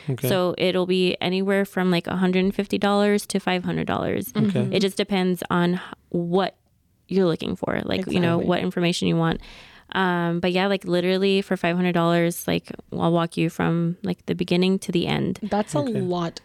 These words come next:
Speaker 3: of money to
Speaker 1: Yeah.
Speaker 3: save <laughs>
Speaker 2: Yeah.
Speaker 1: That
Speaker 3: compared to the amount of money that, like, you or even I've paid already
Speaker 2: Yeah.
Speaker 3: in a
Speaker 1: From, like,
Speaker 3: year
Speaker 1: mistakes
Speaker 3: old
Speaker 1: or
Speaker 2: Yeah.
Speaker 3: from mistakes
Speaker 1: whatever
Speaker 3: that I've
Speaker 1: it may
Speaker 3: made.
Speaker 1: be. Yeah.
Speaker 3: Yeah.
Speaker 2: Yeah, so I feel like, um, you know, when I was thinking of the prices, I'm like, "Five hundred dollars feels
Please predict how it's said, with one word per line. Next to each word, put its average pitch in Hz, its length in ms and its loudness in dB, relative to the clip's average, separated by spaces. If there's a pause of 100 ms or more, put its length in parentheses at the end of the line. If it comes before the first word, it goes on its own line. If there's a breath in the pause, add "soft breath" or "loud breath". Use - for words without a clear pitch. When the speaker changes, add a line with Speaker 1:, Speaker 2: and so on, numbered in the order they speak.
(140)
Speaker 3:
of 185 220 -8
money 165 360 -8
to - 140 -12
Speaker 1:
Yeah. 143 120 2
Speaker 3:
save 190 460 0
<laughs> - 60 -10
Speaker 2:
Yeah. 185 380 0
Speaker 1:
That - 20 -4
Speaker 3:
compared 214 440 0
to 247 100 -4
the 190 160 -2
amount 170 340 0
of 175 160 -2
money 175 280 2
that, - 180 -2
like, 165 200 2 (160)
you 180 460 4
or 170 180 2
even 180 380 -2
I've 170 400 -2
paid 175 300 0 (260)
already 170 840 0
Speaker 2:
Yeah. 196 140 4
Speaker 3:
in 185 120 2 (300)
a - 80 2
Speaker 1:
From, 139 100 4
like, 135 160 2
Speaker 3:
year - 280 2
Speaker 1:
mistakes 131 260 2
Speaker 3:
old 220 240 -2
Speaker 1:
or 139 220 4
Speaker 2:
Yeah. - 160 2
Speaker 3:
from 185 80 -2
mistakes - 200 -2
Speaker 1:
whatever 123 360 2
Speaker 3:
that 165 120 0
I've 85 140 0
Speaker 1:
it 131 40 0
may 117 120 2
Speaker 3:
made. 165 120 2
Speaker 1:
be. 117 160 0 (120)
Yeah. 117 220 0
Speaker 3:
Yeah. 175 120 0
Speaker 2:
Yeah, 247 140 2
so 240 140 -4
I 226 180 0
feel 240 200 -2
like, 240 360 0
um, 190 460 2 (320)
you 190 120 0
know, 185 120 4
when 180 140 2
I 185 80 2
was 190 140 0
thinking 226 340 -2
of 220 80 -2
the 196 80 -2
prices, 190 560 -4
I'm 196 160 -2
like, 196 180 -2
"Five 202 220 0
hundred 208 140 2
dollars 190 360 2
feels 185 320 0